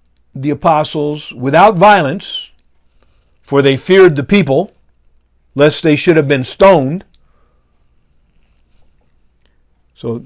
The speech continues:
things are changing very quickly since Christ died. "And when they had brought the apostles, they set the apostles before the council, and the high priest asked the apostles, saying,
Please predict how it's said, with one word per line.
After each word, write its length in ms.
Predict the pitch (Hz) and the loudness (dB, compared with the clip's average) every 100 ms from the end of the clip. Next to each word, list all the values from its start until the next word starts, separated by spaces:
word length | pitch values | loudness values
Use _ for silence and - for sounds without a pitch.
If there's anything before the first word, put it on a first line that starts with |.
| - | -6
things 200 | 247 165 | -4 -4
are 100 | 117 | -6
changing 440 | 156 143 123 107 | -4 -4 -4 -8
very 240 | 120 131 | -8 -8
quickly 380 | 110 131 117 107 | -8 -10 -10 -14
since 260 | 101 107 - | -14 -16 -14
Christ 320 | 123 104 - | -14 -14 -16
died. 220 | 92 90 90 _ _ _ _ _ _ | -20 -20 -20 _ _ _ _ _ _
"And 200 | 147 147 | -8 -2
when 280 | 165 196 190 | 0 0 0
they 340 | 175 196 208 190 | 2 2 2 2
had 300 | 180 143 127 | -2 -6 -2
brought 500 | 165 208 226 220 _ _ _ - | 2 2 2 -2 _ _ _ -12
the 160 | 143 | -6
apostles, 840 | 147 180 160 151 - 143 165 170 - | -6 -2 -2 -2 -6 -8 -8 -12 -16
they 200 | 139 139 | -10 -8
set 460 | 139 - 196 214 - | -8 -2 0 0 -4
the 100 | 180 | -8
apostles 640 | - 180 165 - 180 170 | -4 -2 -2 -4 -8 -8
before 420 | 160 143 - 190 | -10 -10 -2 -2
the 100 | 196 | -2
council, 720 | 196 160 143 135 - 147 147 _ _ _ _ _ _ | -6 -6 -6 -10 -10 -10 -10 _ _ _ _ _ _
and 220 | 151 147 | -10 -8
the 80 | 143 | -6
high 220 | 151 185 | -4 -2
priest 640 | 185 - 180 180 170 - _ _ - | -2 0 0 0 -8 -20 _ _ -8
asked 420 | 160 185 180 _ | -4 -4 -6 _
the 120 | 151 | -8
apostles, 800 | 151 - 139 135 - 139 135 - _ _ | -6 -4 -6 -6 -10 -12 -12 -18 _ _
saying, 640 | - 196 185 143 123 131 | -6 -2 0 -2 -6 -10